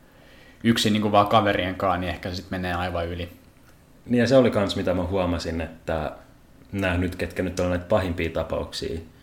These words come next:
Speaker 1: Hmm.
Speaker 2: niin eivät olleet pääkaupunkiseutulaisia. Mä en tiedä, onks tää
Speaker 1: <laughs>
Speaker 2: vaikuttava tekijä kanssa, mut
Speaker 1: En ti-, oo, varmasti kaikki meidän kuuntelijat on ainakin järkeviä, vaikka, vaikka mil-, miltä seudulta olisi varmastikin, mutta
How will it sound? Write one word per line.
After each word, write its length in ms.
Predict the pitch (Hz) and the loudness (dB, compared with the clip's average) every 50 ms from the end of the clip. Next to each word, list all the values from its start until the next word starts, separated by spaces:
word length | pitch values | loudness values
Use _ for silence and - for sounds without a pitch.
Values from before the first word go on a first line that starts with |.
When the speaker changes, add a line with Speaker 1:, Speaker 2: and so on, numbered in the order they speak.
| - - - | -18 -12 -8
Speaker 1:
Hmm. 220 | 98 92 90 87 90 92 | -6 -4 -4 -6 -6 -4
Speaker 2:
niin 420 | 92 90 87 82 80 - - - - - - | -4 -2 -2 -2 -4 -6 -10 -16 -20 -6 -2
eivät 260 | 101 101 98 95 - | -2 -2 0 0 0
olleet 220 | 107 107 101 - - | -2 -2 -2 0 2
pääkaupunkiseutulaisia. 1160 | 117 92 85 - 76 69 - - - - - - - - - - - - - - - - - - - - - - - | 2 2 2 0 -4 -6 -8 -10 -14 -14 -14 -14 -14 -12 -12 -12 -12 -12 -12 -12 -10 -10 -10 -10 -12 -14 -10 -4 -2
Mä 60 | 95 | -2
en 60 | - | -2
tiedä, 140 | - - - - | -2 -2 2 4
onks 180 | - - - - | 4 4 6 8
tää 220 | 139 123 101 - | 6 6 6 4
Speaker 1:
<laughs> 60 | - - | 2 2
Speaker 2:
vaikuttava 500 | 104 98 - 92 - - 95 90 90 85 | 2 2 2 -2 -2 -2 0 0 0 0
tekijä 340 | 87 - - - - - | -2 -4 -6 -6 -8 -8
kanssa, 420 | 82 - 87 87 85 82 - - - | -6 -6 -6 -6 -4 -6 -8 -8 -6
mut 100 | - 90 | -4 -2
Speaker 1:
En 220 | 92 92 101 110 | 0 0 0 0
ti-, 100 | 110 101 | 2 6
oo, 300 | 113 127 135 127 131 127 131 135 127 - - | 8 10 10 10 10 8 6 4 2 4 8
varmasti 380 | 120 120 127 139 135 135 - - | 8 8 8 8 6 4 4 4
kaikki 260 | - 135 131 131 127 | 6 6 6 8 6
meidän 180 | 120 120 120 - | 4 4 6 6
kuuntelijat 520 | 135 127 117 104 104 95 92 87 - - | 6 6 6 6 4 2 0 0 0 -2
on 80 | 92 90 | 0 0
ainakin 360 | 85 87 90 92 90 - - - - | 0 0 -2 -4 -8 -10 -10 -8 -2
järkeviä, 500 | 95 95 87 87 85 - 90 92 92 87 | 0 2 2 2 0 -2 -4 -4 -2 -2
vaikka, 320 | 85 82 - - 95 90 - - | -2 -4 -2 -4 -6 -6 -4 -4
vaikka 240 | 90 92 90 - 98 | -4 -4 -4 -4 -4
mil-, 160 | 95 101 101 98 | -4 -4 -4 -4
miltä 280 | - 98 101 95 95 92 | -4 -6 -4 -4 -4 -4
seudulta 460 | - 95 87 90 87 82 85 87 87 | -2 -2 -2 -2 -2 -6 -6 -4 -2
olisi 480 | 87 85 87 87 82 - 82 80 - - - - - - - - - - - | -2 -2 -2 -2 -4 -6 -8 -8 -12 -18 -20 -20 -20 -20 -20 -20 -20 -12 -6
varmastikin, 800 | 98 87 85 87 87 87 - - 87 - - - - 92 90 85 - - | -6 -6 -4 -4 -8 -8 -8 -10 -10 -12 -12 -14 -10 -10 -10 -10 -10 -12
mutta 320 | 107 92 - - - - | -14 -14 -14 -14 -16 -16